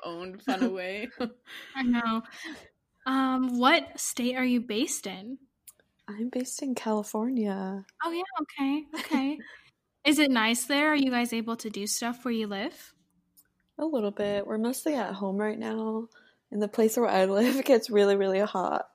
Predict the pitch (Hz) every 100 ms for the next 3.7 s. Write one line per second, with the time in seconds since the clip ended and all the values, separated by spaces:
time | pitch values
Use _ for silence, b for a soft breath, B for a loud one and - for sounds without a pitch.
0 | 277 269 - B B B B - 220 220
1 | 220 208 208 196 - _ 262 233 226 202
2 | 202 202 _ - 196 180 196 - - -
3 | - 277 214 202 190 190 170